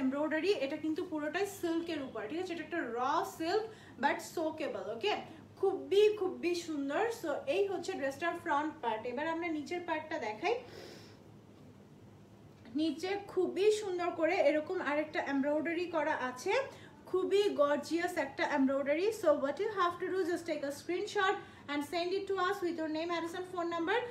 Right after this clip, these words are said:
নাম, address আর phone number দিয়ে দিলে booking confirm হয়ে যাবে। এখানে হচ্ছে খুব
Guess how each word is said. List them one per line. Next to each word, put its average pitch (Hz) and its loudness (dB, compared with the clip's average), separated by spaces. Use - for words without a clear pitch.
নাম, 349 6
address 320 2
আর 349 0
phone 330 0
number 330 0
দিয়ে 320 0
দিলে 330 2
booking 320 -4
confirm 302 0
হয়ে 359 0
যাবে। 370 2
এখানে 339 -2
হচ্ছে 302 0
খুব 415 4